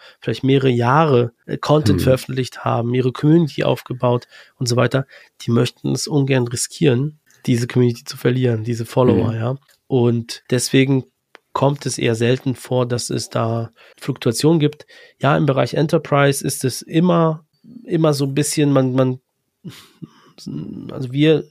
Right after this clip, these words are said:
Speaker 1: greifen dort deutlich tiefer rein in deren Systeme, sag ich mal, ja, die integrieren sich so ein bisschen auch oder lassen, also entweder wir integrieren sie in Podigy oder, oder wir, ne, werden integriert.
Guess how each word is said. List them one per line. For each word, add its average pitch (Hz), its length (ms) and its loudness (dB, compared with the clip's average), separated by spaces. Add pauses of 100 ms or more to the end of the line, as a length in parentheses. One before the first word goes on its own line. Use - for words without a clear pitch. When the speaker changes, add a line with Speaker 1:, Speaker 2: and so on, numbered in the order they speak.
(100)
Speaker 1:
greifen 143 420 2
dort 135 260 -2
deutlich 143 360 -2
tiefer 170 440 0
rein 131 240 2
in 123 180 -2
deren 127 420 2 (300)
Systeme, 135 540 0
sag 113 160 -2
ich - 160 -12
mal, 123 260 -2
ja, 135 200 -2
die 127 100 -2
integrieren 131 540 2
sich 113 160 -2
so - 100 -4
ein 117 80 -2
bisschen 120 440 -2
auch 120 360 -4
oder 120 240 -4
lassen, 127 380 0
also 117 180 -2
entweder 123 420 0 (300)
wir 131 180 4
integrieren 123 540 0
sie 117 320 -2
in 151 140 2
Podigy 139 480 0
oder, 123 360 0
oder 117 280 2
wir, 127 240 -2 (360)
ne, 147 220 -2
werden 123 240 2
integriert. 139 760 0